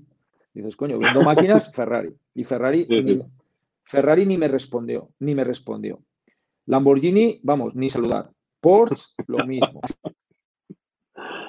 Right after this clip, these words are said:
Speaker 1: Sí. Y lo mismo.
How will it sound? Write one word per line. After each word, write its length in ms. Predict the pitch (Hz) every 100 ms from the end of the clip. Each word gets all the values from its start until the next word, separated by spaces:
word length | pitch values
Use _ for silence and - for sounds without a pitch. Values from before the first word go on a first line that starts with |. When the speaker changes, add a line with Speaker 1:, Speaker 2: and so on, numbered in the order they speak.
| - _
Speaker 1:
Sí. 200 | - 117 - _ _ _ _ _ _ _ _ _ _ _ -
Y 100 | 208
lo 100 | 143
mismo. 440 | 120 113 - -